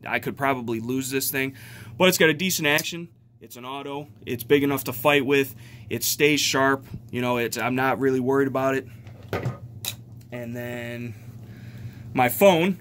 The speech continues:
which I'm using to record, would also usually be in that pocket. Gun I'm carrying, Glock seventeen Gen four. Get it out of there.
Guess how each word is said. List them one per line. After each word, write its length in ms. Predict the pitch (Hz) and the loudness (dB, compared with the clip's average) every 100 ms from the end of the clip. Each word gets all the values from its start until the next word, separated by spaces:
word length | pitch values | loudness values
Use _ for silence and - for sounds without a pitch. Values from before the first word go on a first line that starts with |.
| - | -4
which 240 | 127 - | -4 0
I'm 160 | 131 131 | 0 2
using 320 | 139 127 127 | 2 2 -2
to 100 | 120 | -4
record, 440 | 120 - 151 139 | -6 2 4 4
would 160 | 120 120 | 2 -2
also 320 | 123 127 123 | 0 0 0
usually 380 | 123 127 123 123 | 0 0 0 -2
be 160 | 123 123 | 0 0
in 80 | |
that 180 | 120 117 | 0 -2
pocket. 380 | 127 117 131 - - - - - - - - - - - - - - - - - - 123 | 0 0 0 -4 -6 -16 -18 -18 -12 -10 -10 -12 -18 -16 -16 -16 -12 -12 -12 -12 -10 2
Gun 200 | 143 190 | 6 8
I'm 160 | 190 180 | 8 6
carrying, 480 | 190 180 180 185 175 - - - - - - - - - - - | 6 6 6 2 -2 -10 -18 -20 -20 -20 -20 -20 -18 -18 -16 0
Glock 260 | 147 151 | 4 4
seventeen 600 | - 165 151 151 170 160 | 4 2 2 0 0 0
Gen 260 | 147 151 139 | 0 0 0
four. 380 | - 180 190 196 - - - - - - - - - - - - - - - - - | 0 2 2 -2 -6 -14 -16 -20 -20 -20 -20 -18 -18 -14 -10 -10 -10 -14 -16 -16 -4
Get 120 | 127 | 2
it 80 | 131 | 4
out 180 | 135 135 | 4 4
of 60 | |
there. 180 | 139 135 | 4 2